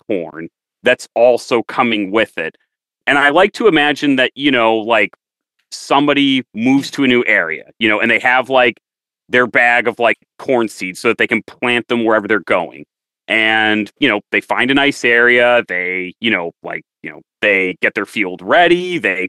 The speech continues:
plant their corn, and people are in the area are like, "Oh, like, what are you planting?" Like, "Oh, this is, you know, this is corn. This is what they grow in my hometown." Like, "Oh, like, what is, you know,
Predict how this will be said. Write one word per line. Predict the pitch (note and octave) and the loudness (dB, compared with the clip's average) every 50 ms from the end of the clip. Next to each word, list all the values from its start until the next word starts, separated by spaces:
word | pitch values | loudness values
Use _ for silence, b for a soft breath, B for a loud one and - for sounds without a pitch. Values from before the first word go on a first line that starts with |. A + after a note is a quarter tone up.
| - - | -8 -6
plant | - G#2+ G2 F#2 E2+ - | -4 -4 -4 -4 -4 -6
their | F#2+ F2+ | -6 -8
corn, | - - - E3 E3 E3+ E3+ E3 E3+ E3+ D#3+ - _ _ _ _ _ _ _ _ _ _ _ - | -6 -2 2 4 6 6 6 6 6 4 2 0 _ _ _ _ _ _ _ _ _ _ _ -2
and | A#2 A#2 A#2 A#2 A#2 A#2 A2+ A2+ A2+ A2 G2+ - _ _ _ _ _ _ _ _ _ _ _ _ _ _ _ | 0 0 2 2 2 2 2 0 0 -2 -4 -8 _ _ _ _ _ _ _ _ _ _ _ _ _ _ _
people | - C#3+ C3+ - C#3 | -10 -8 -6 -2 2
are | C#3+ C#3 C#3 | 2 2 2
in | - C3 B2+ | 2 2 2
the | B2+ B2 | 4 4
area | B2 B2 B2 B2 | 4 4 4 4
are | B2 A#2+ | 4 2
like, | A#2+ A#2 C#3 | 2 0 2
"Oh, | F3 G3 F#3 D#3 | 4 4 4 4
like, | B2+ A2+ - | 4 2 0
what | - B2+ C3+ | -2 -4 -4
are | C#3+ | -4
you | D3 | -4
planting?" | - - E3+ E3 E3 D3+ - G#2 G2 | -4 -2 0 0 0 0 -2 -6 -6
Like, | F#2+ G2 F#2+ F#2+ F#2 - - | -4 -4 -4 -4 -4 -2 2
"Oh, | D#3 E3 D3+ B2 G#2+ | 4 4 4 4 2
this | F#2 A#2 A#2 - B2+ | 0 -4 -6 -6 -6
is, | B2+ B2 A#2 G#2+ - - | -6 -6 -6 -6 -6 -4
you | C#3 B2+ | -2 -2
know, | G2 G#2 G2 | 0 -2 -4
this | F#2 - - | -6 -10 -14
is | G#2+ - | -16 -10
corn. | - - F3+ F3 D#3 B2+ G#2 | -4 0 2 4 4 4 2
This | F#2+ - - | -2 -6 -10
is | G2 - | -12 -4
what | - A2+ A2 - | -2 -2 0 0
they | A#2+ A2 | 0 -2
grow | - G#2+ A2 G#2 G#2 A2 A#2 - - | 0 0 2 2 4 6 6 4 4
in | - G#2 G#2 G2+ G#2+ G#2+ G2+ - | 2 -2 -2 -2 -4 -6 -6 -4
my | - A2 B2 B2 | -4 -2 -2 0
hometown." | E3+ F3+ F3+ D#3+ C3 G#2+ - - A2 G2+ G2+ G2 F2+ E2 E2+ - _ _ _ _ _ _ _ - | 2 2 2 2 0 -2 -2 -4 -4 -4 -4 -4 -4 -4 -6 -6 _ _ _ _ _ _ _ -4
Like, | A#2+ - - | -4 -2 2
"Oh, | - G#3+ A#3 D#3+ B2+ | 2 4 4 4 4
like, | G#2+ G#2+ - - | 2 2 0 -2
what | E2+ F#2+ G#2 A#2 C3+ C#3 D3+ | -8 -6 0 2 2 4 4
is, | G3 G#3+ C#3 - - - | 4 2 0 -4 -10 -6
you | A#2+ C3+ C3 | -2 0 0
know, | B2+ A#2 | 2 0